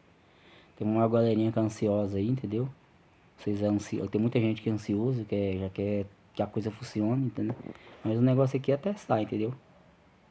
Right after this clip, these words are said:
A gente se decepciona, como no caso da P-Network aí, a gente se decepcionou.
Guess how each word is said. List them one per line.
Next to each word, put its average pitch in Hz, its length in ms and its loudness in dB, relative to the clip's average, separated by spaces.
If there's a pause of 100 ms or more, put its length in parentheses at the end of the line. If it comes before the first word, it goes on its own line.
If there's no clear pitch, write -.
(160)
A 104 60 -8
gente 113 200 -2
se - 80 -4
decepciona, 110 680 -2
como 104 140 -2
no 104 160 0
caso 101 260 -4
da 101 80 -4
P-Network 101 720 -2
aí, 98 120 -4
a 98 40 -4
gente 98 200 -4
se - 60 -14
decepcionou. 104 680 -4